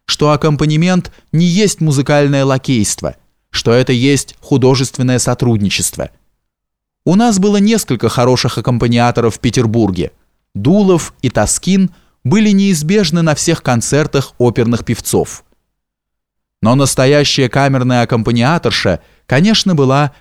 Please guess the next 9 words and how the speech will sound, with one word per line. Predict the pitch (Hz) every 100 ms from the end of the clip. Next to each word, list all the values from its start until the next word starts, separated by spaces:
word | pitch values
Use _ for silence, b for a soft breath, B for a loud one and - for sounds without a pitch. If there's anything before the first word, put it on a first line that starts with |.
| b
Вера | 95 104 185 185
Романовна | 147 113 120 127 123 123 120 -
Клеменс. | - 123 120 104 82 - - - _ _ _ _ _ _ -
Как | 139 151 139
бы | 151
ни | 143
была | 139 147
прекрасна | 143 135 127 135 131 120
певица, | 101 104 131 151 - 160